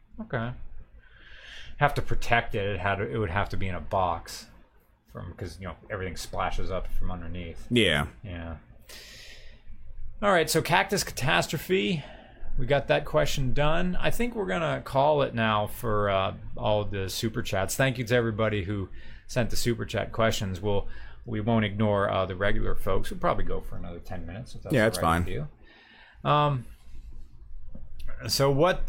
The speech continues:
Speaker 1: so what call a bunch of Pennsylvania, what do you call a bunch of Pennsylvanians in the middle of a heat wave? Complainers. <laughs> You must be from the Southwest. The thing is, the, you know, we're not built from this, and also the humidity.
Speaker 2: It's
Speaker 1: It's like
Speaker 2: a hundred percent humidity right now is,
Speaker 1: <laughs>
Speaker 2: is the issue.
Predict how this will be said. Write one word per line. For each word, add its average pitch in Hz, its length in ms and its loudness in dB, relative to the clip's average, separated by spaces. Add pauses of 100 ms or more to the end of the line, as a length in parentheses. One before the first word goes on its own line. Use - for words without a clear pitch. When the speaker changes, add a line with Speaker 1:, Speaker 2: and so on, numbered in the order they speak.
(720)
Speaker 1:
so - 200 -2
what 156 240 2
call 160 320 4
a 151 40 4
bunch 139 280 0
of - 80 -6
Pennsylvania, 139 600 2
what 135 100 -2
do 143 40 0
you 139 80 -2
call 139 220 4
a - 20 0
bunch 123 240 0
of 107 100 -12
Pennsylvanians 120 600 0
in 104 60 -4
the 107 60 0
middle 113 220 4
of 101 80 -2
a 101 40 -2
heat 123 280 -2
wave? 95 460 -2
Complainers. 104 760 0 (220)
<laughs> 104 80 -8 (560)
You 107 120 -4
must 113 220 0
be 113 80 2
from 104 160 -6
the 98 80 -4
Southwest. 101 720 0 (420)
The 131 80 -4
thing 202 280 2
is, 147 160 6
the, 139 200 4 (160)
you 120 80 -4
know, 139 80 -2
we're 156 160 2
not 202 240 2
built 170 220 2
from 170 220 0
this, 123 200 2
and 135 140 -2
also 175 240 0
the 139 100 -2
humidity. 127 600 0
Speaker 2:
It's 117 80 6
Speaker 1:
It's 107 80 4
like 117 100 6
Speaker 2:
a - 20 2
hundred 151 340 6
percent 123 300 4
humidity 82 400 6 (100)
right 90 160 6
now 196 240 6
is, 147 240 4
Speaker 1:
<laughs> - 0 -
Speaker 2:
is 107 200 4
the 101 160 6
issue. 80 340 4